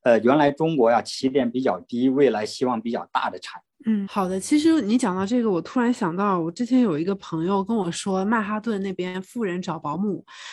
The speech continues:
Speaker 2: 啊，这个保姆呢，大概工资非常高，大概十几万美元吧，就是一，一年。啊，他，他们家雇了好多个，就是大概八国语言，每个语言雇一个。所以说孩子呢，当孩子去上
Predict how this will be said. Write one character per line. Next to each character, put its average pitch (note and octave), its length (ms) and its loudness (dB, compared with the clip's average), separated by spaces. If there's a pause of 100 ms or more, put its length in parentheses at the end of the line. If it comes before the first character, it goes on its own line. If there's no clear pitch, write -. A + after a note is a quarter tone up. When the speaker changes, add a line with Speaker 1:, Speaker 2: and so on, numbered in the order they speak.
(120)
Speaker 2:
啊， F3+ 140 -2
这 B3 140 -2
个 A3 100 2
保 F3+ 160 0
姆 A#3 220 4
呢， D#3+ 200 -6
大 G3 200 0
概 F#3 200 0
工 A3+ 240 0
资 A3+ 300 -4
非 A#3+ 160 -4
常 D#3+ 180 0
高， E3 200 -4
大 G3+ 100 -2
概 G3 140 -2
十 G#3+ 200 -2
几 G3 140 -2
万 F3+ 300 -2
美 E3 160 -2
元 D3+ 260 -6
吧， D#3+ 240 -4
就 - 100 -8
是 F3 120 -2
一， F3+ 240 -8
一 A3 100 0
年。 E3 320 -4 (380)
啊， F3 280 0 (220)
他， - 100 -8 (120)
他 - 200 -2
们 A#3+ 160 4
家 A#3+ 200 4
雇 A#3+ 180 0
了 F3+ 80 4
好 D#3+ 220 -4
多 F3 200 -2
个， F#3+ 320 -4
就 G3 120 -4
是 F#3 240 -4
大 - 80 -16 (160)
概 G#3+ 100 0
八 B3 240 4
国 A#3+ 160 2
语 F3 140 0
言， D#3+ 140 -2
每 E3+ 200 -2
个 A#3 140 2
语 F#3+ 160 2
言 E3+ 280 -2 (220)
雇 C#4 180 6
一 D#3 140 -2
个。 D#3 340 -8
所 - 240 0
以 A#3+ 60 6
说 A3+ 140 2
孩 D#3+ 240 -4
子 G3 100 -4
呢， G3 180 0 (120)
当 A#3+ 240 2
孩 F3 340 -2
子 A3+ 100 0
去 A#3+ 160 -2
上 A3 240 0